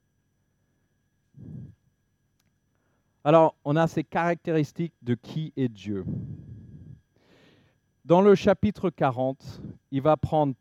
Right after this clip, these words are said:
plein de différentes catégories pour dire, « Voici votre Dieu. » Il commence dans le verset douze. Vous pouvez tourner, si, là je ne l'ai pas mis sur l'écran, mais verset douze,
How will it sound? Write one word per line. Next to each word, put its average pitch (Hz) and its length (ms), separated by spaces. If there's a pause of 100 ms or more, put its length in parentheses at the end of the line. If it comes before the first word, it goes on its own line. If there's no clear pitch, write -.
(120)
plein 185 320
de 151 120
différentes 135 400
catégories 139 800
pour 123 120
dire, « 143 260 (840)
Voici 160 420
votre 139 460
Dieu. » 101 340 (1400)
Il 180 120
commence 220 800 (1040)
dans 170 120
le 180 60
verset 180 380
douze. 147 480 (460)
Vous 131 80
pouvez 143 340
tourner, 147 480
si, 123 320
là 131 200
je 113 80
ne 123 60
l'ai 123 60
pas 139 160
mis 139 160
sur 127 180
l'écran, 135 360
mais 123 140
verset 131 340
douze, 170 380